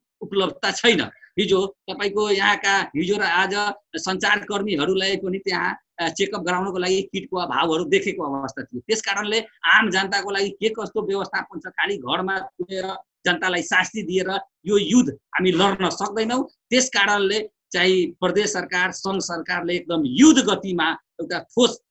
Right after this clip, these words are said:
नीति बनाएर चाहिँ एक्सनमा जानु पर्यो।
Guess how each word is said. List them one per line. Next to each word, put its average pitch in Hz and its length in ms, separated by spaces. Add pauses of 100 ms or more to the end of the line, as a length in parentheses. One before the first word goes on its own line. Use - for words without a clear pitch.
(100)
नीति 220 360
बनाएर 180 420
चाहिँ 170 360
एक्सनमा 214 520
जानु 151 240
पर्यो। 113 260